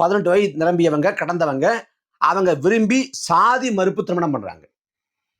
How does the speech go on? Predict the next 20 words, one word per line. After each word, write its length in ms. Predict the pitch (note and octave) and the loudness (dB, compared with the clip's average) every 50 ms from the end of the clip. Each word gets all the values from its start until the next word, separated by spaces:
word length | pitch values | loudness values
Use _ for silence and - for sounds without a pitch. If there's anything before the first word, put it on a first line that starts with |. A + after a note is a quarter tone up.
| _ _ _ _ _ _ _ _ - | _ _ _ _ _ _ _ _ 0
காதல் 380 | - F3 G3+ A3+ A#3 A3 E3+ | 2 2 4 4 2 2 2
திருமணம் 280 | F3+ F3+ F3 D#3+ C#3 C3 | 0 -2 -2 -2 -2 -4
பண்றாங்க. 300 | A#2+ G2+ F2+ E2 D#2 D2+ - _ _ _ _ _ _ _ _ _ _ _ - - - D#3 | -4 -6 -8 -10 -12 -16 -20 _ _ _ _ _ _ _ _ _ _ _ -8 -4 -2 0
அவங்க 220 | F3+ G#3+ G3+ F#3+ D#3+ - - | 0 2 2 0 0 0 -2
காதல் 360 | D#3+ E3+ G3+ A#3+ C4 C4 A#3 E3 | 0 0 2 2 2 0 0 -2
திருமணம் 300 | A3 G#3+ G#3 F#3+ F3+ - | -2 -2 -2 -2 -2 -2
பண்ணதுக்காக 540 | D3+ D#3+ G3 A3 A3 F#3 F#3 E3 D3 B2 G#2+ G#2+ A#2 A#2+ B2 - _ - - | -2 -2 0 0 0 0 0 0 -2 -2 -4 -6 -6 -6 -8 -10 _ -12 -4
சேகர் 420 | - F#3 G#3 A#3+ B3 B3 A#3 F#3+ | -2 0 2 4 4 4 4 4
பாபுவோட 300 | G3+ F3+ E3+ D#3 D#3+ E3 D#3 C#3+ - - | 2 2 2 0 0 0 -2 -2 -2 -2
பழி 160 | D#3+ F3+ A3 | -2 0 0
வாங்கப்பட்டு 540 | A#3 G#3+ G3 F3 E3 B2+ A#2+ A2+ - - B2 C#3+ C#3+ C#3+ C3+ - _ _ _ _ _ _ _ _ _ _ _ - | 0 0 0 -2 -4 -4 -6 -10 -10 -8 -6 -4 -4 -4 -6 -10 _ _ _ _ _ _ _ _ _ _ _ -4
சேகர் 400 | - F#3 F#3+ A3 A#3 A#3+ A3+ A3 | 0 2 2 4 4 2 2 2
பாபுவோட 260 | G#3 F#3+ F3 E3+ D#3+ A2+ G#2 G2+ A2 | 2 0 0 -2 -4 -4 -4 -2 0
மகளும் 460 | C3+ F3 F3 G3+ G#3+ G3 G3 A3 A#3 - - _ - A2+ A2 | 0 0 0 0 0 0 0 -2 -4 -8 -12 _ -14 -4 0
மருமகனும் 680 | C3+ D#3 F#3+ A3 A#3 A#3+ G#3 E3 D3+ C3 C#3 D3+ D#3+ D#3 - - _ _ _ _ _ _ | 0 2 2 2 2 0 0 -2 -4 -4 -4 -4 -4 -6 -8 -12 _ _ _ _ _ _
தமிழ்நாட்டுல 680 | - D3 E3+ G3+ A3+ B3+ B3+ B3+ B3 B3 B3 - A#3 A3 G3+ E3+ C#3+ A#2+ G#2 - _ _ _ _ _ - | -2 0 0 2 2 2 2 2 0 0 -2 -2 -2 0 2 2 2 0 -2 -4 _ _ _ _ _ -4
இங்க 120 | D#3 D#3+ D3+ - - | -4 -4 -2 0 2
பாதுகாப்பு 500 | D#3+ F#3 G#3+ G#3+ A#3 A3 G3+ G3+ - E3+ D3+ | 2 2 2 2 2 2 0 0 -4 -6 -6
இல்ல, 140 | C#3 C3 B2+ A#2+ A#2 F2 - - _ _ - | -4 -2 0 0 0 -2 -4 -8 _ _ -2
ஏன்னா 140 | D#3 F3 F#3 | 0 2 2